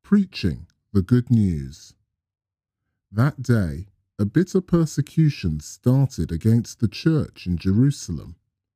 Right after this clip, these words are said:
and everyone, except the apostles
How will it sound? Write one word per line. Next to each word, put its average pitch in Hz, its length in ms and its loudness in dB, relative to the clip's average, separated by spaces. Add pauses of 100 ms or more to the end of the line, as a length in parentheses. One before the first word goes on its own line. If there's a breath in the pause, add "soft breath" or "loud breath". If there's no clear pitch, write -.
(540)
and 131 160 2
everyone, 147 640 0 (420)
except - 580 -6
the 208 120 2
apostles 92 880 -4